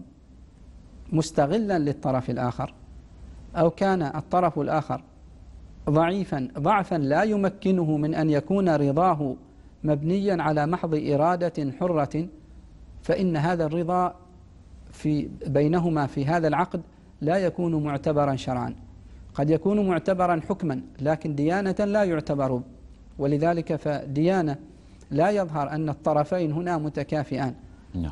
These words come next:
Speaker 1: أما إذا، إذا وجد هذا، لأن هذا العامل بحسب الأنظمة الموجودة عندنا، آم، في مثل هذه الحالات،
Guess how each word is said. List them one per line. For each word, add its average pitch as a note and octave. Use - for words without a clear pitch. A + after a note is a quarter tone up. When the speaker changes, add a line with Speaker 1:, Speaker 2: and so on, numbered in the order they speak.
Speaker 1:
أما F3+
إذا، D#3
إذا C3+
وجد F3+
هذا، D#3
لأن D#3+
هذا E3+
العامل D#3+
بحسب D3
الأنظمة D3+
الموجودة D3+
عندنا، D#3
آم، C#3
في D#3
مثل F3
هذه E3+
الحالات، D3+